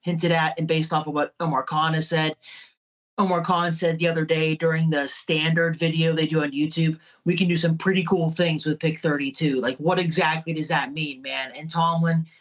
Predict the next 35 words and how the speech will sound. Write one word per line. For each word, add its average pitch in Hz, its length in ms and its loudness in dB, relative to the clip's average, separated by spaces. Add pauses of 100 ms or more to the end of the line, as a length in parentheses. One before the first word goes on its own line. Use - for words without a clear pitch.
(220)
was, 151 360 0 (240)
like, - 320 -2 (200)
bullish 165 840 0
talking 151 400 -2
about 135 240 -4
the 151 80 -10
pick 143 280 -8
the 160 100 -2
other 143 180 -4
day 147 240 0
to 156 100 -10
the 147 80 -6
media. 139 440 2
So 139 340 0 (500)
I, 92 100 -2 (120)
I 160 180 4
felt 180 520 -2
like 180 180 -2
they 175 100 -2
were 170 120 -4
gonna 160 180 -2
trade 160 340 -4
that 170 220 -2
pick, 180 300 -6 (680)
but 165 240 0 (440)
given 170 240 -2
the 160 80 2
circumstance 165 640 0
now 143 440 0
with 160 280 -2 (560)
Porter 170 240 0
Junior 165 640 0
on 170 160 2
the 165 80 2
board, 175 380 0